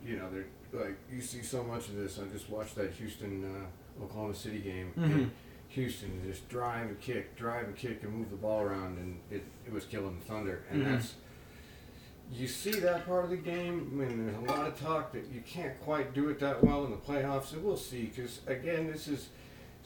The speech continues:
Speaker 1: this whole experience this year is gonna be different from any other year in the past.
Speaker 2: Mm-hmm.
Speaker 1: So, uh, we're gonna see some weird, slightly weird stats. I think the shooting might actually, at least early on, it looks like it's,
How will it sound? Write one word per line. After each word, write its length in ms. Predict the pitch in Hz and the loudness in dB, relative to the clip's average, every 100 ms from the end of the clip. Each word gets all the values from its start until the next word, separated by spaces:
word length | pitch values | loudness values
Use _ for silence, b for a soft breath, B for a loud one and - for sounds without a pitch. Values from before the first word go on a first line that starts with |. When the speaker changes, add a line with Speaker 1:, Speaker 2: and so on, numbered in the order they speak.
| 151 | -4
Speaker 1:
this 220 | 160 151 | -2 2
whole 180 | 170 160 | 2 2
experience 580 | - 131 131 127 120 | 0 4 6 4 0
this 180 | 120 - | -4 -4
year 160 | 113 110 | -2 -2
is 100 | - | 4
gonna 180 | 113 110 | 2 2
be 100 | 107 | 0
different 380 | 123 117 104 90 | 0 0 -2 -4
from 180 | 104 | -2
any 180 | 110 110 | 0 0
other 220 | 110 101 | 2 2
year 200 | 98 101 | 0 0
in 80 | 98 | -2
the 40 | 92 | -2
past. 500 | 107 98 87 - - | -2 -2 -4 -6 -2
Speaker 2:
Mm-hmm. 240 | 131 127 120 110 | 2 2 2 -2
Speaker 1:
So, 560 | - - 131 113 110 - | -2 4 4 4 2 -2
uh, 40 | - 95 - | -6 -6 -4
we're 200 | - 139 | 2 2
gonna 200 | 147 151 | 4 2
see 200 | - 131 | 2 0
some 260 | - 110 110 | 0 -2 0
weird, 260 | 123 107 104 - - - - - | 0 -2 -6 -12 -14 -14 -14 -10
slightly 460 | - 113 127 131 | -4 2 4 4
weird 300 | 110 110 117 | 0 0 -4
stats. 380 | - 110 110 113 | -4 -2 0 0
I 60 | 120 | 0
think 140 | 139 | -2
the 80 | 107 | -2
shooting 420 | - 131 135 123 | -2 2 2 2
might 140 | 110 110 | 0 0
actually, 460 | 113 - 110 101 | -2 -2 -2 0
at 80 | 98 | 0
least 200 | 131 120 | -2 0
early 280 | 120 120 104 | 2 2 2
on, 200 | 113 98 | 0 -2
it 100 | - | -4
looks 140 | - | -8
like 120 | 101 95 | -6 -6
it's, 140 | - | -8